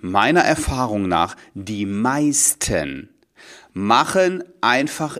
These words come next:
immer noch zu viel Kassenzahnmedizin. Es gibt auch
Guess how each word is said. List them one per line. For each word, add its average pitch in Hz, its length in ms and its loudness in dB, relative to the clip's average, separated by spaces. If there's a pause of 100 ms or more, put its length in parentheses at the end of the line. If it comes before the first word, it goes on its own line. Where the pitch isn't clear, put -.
immer 170 320 6
noch 143 260 0
zu - 220 -6
viel 127 400 -2
Kassenzahnmedizin. 78 1400 -6 (1300)
Es - 160 2
gibt 208 240 -4
auch - 300 2